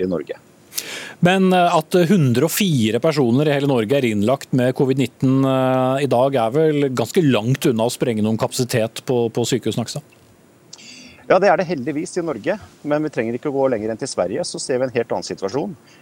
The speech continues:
Speaker 1: Der hadde de seksti prosent økning i innleggelser forrige uke,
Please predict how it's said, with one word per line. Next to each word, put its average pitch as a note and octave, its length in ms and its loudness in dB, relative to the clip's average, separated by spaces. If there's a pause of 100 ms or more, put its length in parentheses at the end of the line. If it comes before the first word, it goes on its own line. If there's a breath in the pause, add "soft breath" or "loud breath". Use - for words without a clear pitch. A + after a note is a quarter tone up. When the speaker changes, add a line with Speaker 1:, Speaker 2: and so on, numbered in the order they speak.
(160)
Speaker 1:
Der B2+ 120 4
hadde A#2+ 240 -2
de A#2+ 100 0
seksti - 520 -4
prosent B2+ 400 -4
økning A#2+ 320 -4
i G#2+ 220 -4
innleggelser F#2 580 0
forrige A2+ 380 0
uke, G#3 240 -2